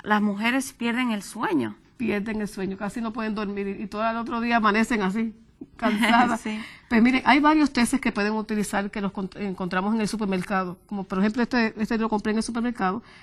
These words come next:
Speaker 2: dice Sleepy Time, pero tiene valeriana, y la valeriana es, es para el sistema nervioso y te ayuda también a tener un poco de sueño. Y además de, ¿verdad?,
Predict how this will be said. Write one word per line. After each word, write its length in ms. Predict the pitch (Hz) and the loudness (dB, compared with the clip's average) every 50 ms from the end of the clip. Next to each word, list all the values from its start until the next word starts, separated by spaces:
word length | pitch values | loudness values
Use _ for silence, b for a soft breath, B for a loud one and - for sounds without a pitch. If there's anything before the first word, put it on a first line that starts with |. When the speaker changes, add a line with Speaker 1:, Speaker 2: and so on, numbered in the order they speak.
| B B | B B
Speaker 2:
dice 240 | - 202 208 262 240 | 0 2 4 4 4
Sleepy 340 | - 254 233 233 226 254 233 | 4 4 2 4 4 2 2
Time, 300 | - 196 190 202 220 220 | 2 2 2 2 0 -2
pero 220 | - 220 208 196 185 | 0 0 0 2 2
tiene 320 | 202 202 220 247 254 254 B B B B B B B - | 2 2 2 2 0 -2 B B B B B B B 6
valeriana, 680 | 196 202 196 190 190 196 202 254 320 302 - 214 - _ _ - | 8 10 10 10 8 6 6 6 4 4 0 -4 -10 _ _ -4
y 80 | 220 | 0
la 100 | 214 196 | 0 2
valeriana 580 | 190 190 190 185 180 185 190 202 226 226 226 233 | 2 2 0 2 2 0 0 2 0 0 0 0
es, 100 | - - | 0 -2
es 80 | 214 | -4
para 160 | - 220 208 208 | -2 0 -2 -2
el 40 | |
sistema 320 | - - 185 - 202 196 190 | -2 -4 -4 -4 -4 -2 -2
nervioso 560 | 190 180 170 214 220 240 233 - - 190 196 _ _ - | -2 -2 -2 -2 -2 -2 -2 -4 -6 -12 -12 _ _ -4
y 160 | 220 226 226 | -2 -2 -2
te 100 | - 220 | 0 0
ayuda 240 | 202 180 196 208 208 | 0 0 0 0 0
también 340 | 202 202 185 196 220 247 - | -2 -2 -2 -2 -2 -4 -6
a 80 | - 202 | -6 -4
tener 160 | - 190 190 | -2 0 0
un 80 | 196 190 | 0 -2
poco 200 | - 190 196 190 | -2 -2 -2 0
de 80 | 185 | -2
sueño. 380 | 180 - 254 262 277 233 196 180 B B B B B B B B B B B - | -2 -2 -4 -6 -4 -4 -4 -6 B B B B B B B B B B B -4
Y 120 | - 208 208 | 0 4 4
además 300 | 202 202 196 208 214 - | 6 6 6 6 6 6
de, 260 | 277 269 262 214 - - - | 4 0 0 0 -4 -6 -2
¿verdad?, 280 | 220 214 247 285 277 | 0 2 4 2 2